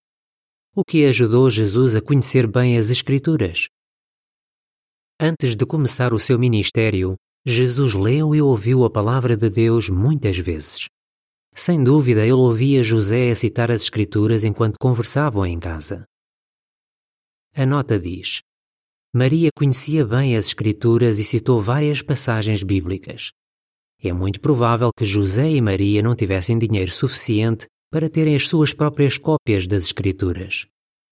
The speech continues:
Por isso, para mais tarde se conseguirem lembrar dessas passagens, eles devem ter prestado muita atenção quando a palavra de Deus era lida na sinagoga.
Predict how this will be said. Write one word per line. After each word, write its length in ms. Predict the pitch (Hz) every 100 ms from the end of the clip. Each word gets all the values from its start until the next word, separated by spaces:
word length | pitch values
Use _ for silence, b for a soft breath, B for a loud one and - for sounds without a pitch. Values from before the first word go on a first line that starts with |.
| _ _ _
Por 160 | 147
isso, 420 | 160 160 - 156 - _ _
para 280 | 135 123 120
mais 260 | 120 117
tarde 240 | - 151 -
se 80 | 131
conseguirem 440 | 131 117 143 151
lembrar 420 | 131 117 110 123
dessas 340 | 104 131 127 107
passagens, 680 | 117 - 113 107 110 123 - _ _ _ 143
eles 220 | 151 139
devem 220 | 175 156
ter 180 | 160 139
prestado 420 | - - 143 120
muita 380 | 113 151 185 160
atenção 600 | - 147 123 - 123 101
quando 240 | 107 113
a 60 | 104
palavra 440 | 107 123 139 127
de 140 | 107 104
Deus 360 | 107 120 117
era 220 | - 110 104
lida 380 | 123 139 101
na 120 | 90 95
sinagoga. 760 | - 95 95 90 80 - -